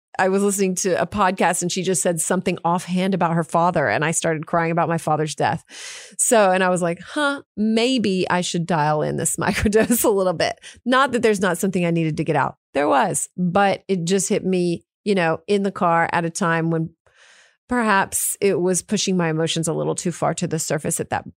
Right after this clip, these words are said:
particular moment. And I had to pay attention. If I wanted to do that work, maybe I needed to do it at another time.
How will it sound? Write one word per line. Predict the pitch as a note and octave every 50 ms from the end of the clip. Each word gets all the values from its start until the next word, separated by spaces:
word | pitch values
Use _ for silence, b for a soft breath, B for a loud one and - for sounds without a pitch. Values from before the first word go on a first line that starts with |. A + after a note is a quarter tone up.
| _
particular | - F3+ E3+ F#3+ E3+ - D#3 D3+ C#3 B2+
moment. | E3+ G#3 B3 B3+ G#3+ E3+ B2+ A2 G2+
And | F3 F3+
I | E3+
had | E3+ E3
to | D3 E3
pay | - F3
attention. | D3+ - G3 F#3 F3 - D#3+
If | D#3 -
I | E3
wanted | E3 D#3+ D#3+ D#3 D#3 D#3+ E3 D3+
to | -
do | - - E3+ E3
that | D#3 D3 C3
work, | C3 E3 D#3+ D#3 -
maybe | - D#3+ D3+ D3+ D3
I | D3
needed | D3 - - C3+ D3 D#3 -
to | -
do | -
it | B2 -
at | - A2
another | A2+ - - - -
time. | - - G3+ - - -